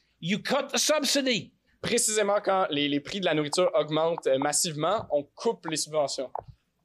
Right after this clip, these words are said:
Speaker 1: Cooking oil.
Speaker 2: Donc, euh, l'huile, euh,
Speaker 1: Chicken, milk and
Speaker 2: l'huile de
Speaker 1: eggs
Speaker 2: cuisson, le, le, le poulet, les œufs,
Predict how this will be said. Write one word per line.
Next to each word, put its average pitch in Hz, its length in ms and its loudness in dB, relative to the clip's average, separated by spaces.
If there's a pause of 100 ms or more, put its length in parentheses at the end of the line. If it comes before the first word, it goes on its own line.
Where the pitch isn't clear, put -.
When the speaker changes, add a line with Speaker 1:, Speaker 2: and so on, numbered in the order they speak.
(300)
Speaker 1:
Cooking 269 320 0
oil. 127 360 2 (720)
Speaker 2:
Donc, 127 260 -4
euh, 135 140 2
l'huile, 151 440 0
euh, 131 140 0 (200)
Speaker 1:
Chicken, 185 460 0
milk 214 400 0
and 165 60 -2 (260)
Speaker 2:
l'huile 160 140 0
de 139 60 0
Speaker 1:
eggs - 100 -2
Speaker 2:
cuisson, 180 560 0
le, 143 160 2
le, 131 220 -2
le 131 120 -2
poulet, 151 480 0
les 139 260 -4
œufs, 147 240 -4